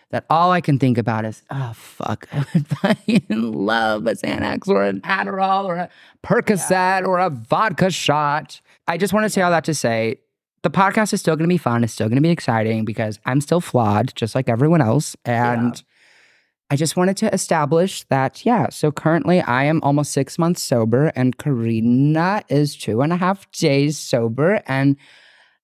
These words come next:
Speaker 1: you know, clocks can reset and
Speaker 2: Well, I did smoke weed last night. So I'm,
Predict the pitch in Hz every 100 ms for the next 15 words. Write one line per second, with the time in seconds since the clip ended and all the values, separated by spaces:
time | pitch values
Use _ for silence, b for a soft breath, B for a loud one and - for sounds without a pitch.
0 | _ 147 214 220 220 214 214 247 - -
1 | 277 285 392 - 185 - - - - -
2 | 190 180 170 175 190 196 196 190 202 175
3 | 208 214 208 208 208 _ _ _ _ _
4 | _ _ _ - 175 185 185 185 175 156
5 | 139 165 - 67 78 73 - - 180 165
6 | 160 151 - 165 170